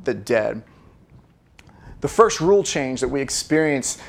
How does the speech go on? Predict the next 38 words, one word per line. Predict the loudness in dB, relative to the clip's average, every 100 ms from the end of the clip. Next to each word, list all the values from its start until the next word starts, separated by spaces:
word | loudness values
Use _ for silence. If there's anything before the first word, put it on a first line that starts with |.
| -4
uh, | 4 4
through | 2 -2
Colossians | 0 2 2 -2 -2
chapter | 0 0 -2
two | -8 -4 -2 -2
is | -4
this | 2
idea | 4 4 2
that | 0 0
we | -2 2
are | 2
no | 2 4 4 4
longer | 2 0 0 -4
ruled | -4 0 0 2 -2
by | 0 0 0
flesh | -4 -8 -6 -8 -8 -10 -18 -20 -20 -20 -12
because | -8 0 0 2
we | 2
are | 4 4
now | 2 -4 -4
raised | -4 -2 -2 -2 -8 -10 -14 -18 -8
to | -6
life. | -4 -6 -8 -20 -20 -6
We | -2
are |
no | 4 6
longer | 6 2 0
ruled | 2 2 4
by | 2 2
flesh | 0 2 2 0 -10 -12
because | -6 -2 0
we | 2
are | 2
now | 2 2 2 -2
raised | -8 0 2 2 2 -2 -4 -10 -16 -12
to | -2 4
life. | 4 4 -2
And | -4